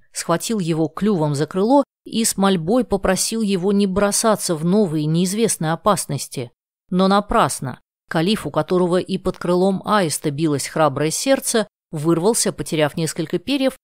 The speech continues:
и поспешил в темный проход. Скоро он подошел к двери, которая, казалось, была только притворена, и из-за которой он услыхал явственные вздохи и стоны.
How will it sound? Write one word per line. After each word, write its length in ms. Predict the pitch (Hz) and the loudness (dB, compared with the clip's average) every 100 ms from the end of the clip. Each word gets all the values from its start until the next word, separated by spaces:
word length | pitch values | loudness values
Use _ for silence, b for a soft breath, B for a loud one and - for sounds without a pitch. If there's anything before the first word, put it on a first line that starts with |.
| _ | _
и 120 | 302 | -4
поспешил 580 | - 240 - 165 214 226 | -2 -2 -2 -4 -2 -4
в 100 | - | -4
темный 320 | 165 160 156 | -2 0 -2
проход. 540 | 165 165 - 131 - - _ _ - | -2 -2 -2 -8 -8 -18 _ _ -12
Скоро 300 | - 285 302 | -4 2 2
он 100 | 220 | 2
подошел 480 | 202 185 185 180 151 | 0 0 0 -2 -4
к 60 | |
двери, 320 | 147 170 269 | -2 -2 -2
которая, 380 | 247 - 247 254 | -2 -2 0 0
казалось, 460 | 208 165 202 226 160 | 0 0 0 0 -2
была 300 | 165 175 202 | -2 0 -2
только 360 | - 196 196 | -2 -2 -4
притворена, 760 | 185 196 196 208 220 190 131 123 _ _ | -4 -6 -2 0 2 0 -2 -6 _ _
и 160 | - 180 | -4 -2
из-за 220 | 160 156 | 0 -2
которой 460 | 156 147 254 269 208 | -2 0 0 2 0
он 200 | 175 175 | 0 0
услыхал 440 | - 170 - 151 | 0 -4 0 0
явственные 680 | 143 156 220 - 170 160 147 | 0 0 -2 -4 -4 -4 -4
вздохи 440 | 139 160 180 - | -4 -2 -2 -4
и 60 | 170 | -6
стоны. 500 | - - 180 131 | -4 -2 -2 -2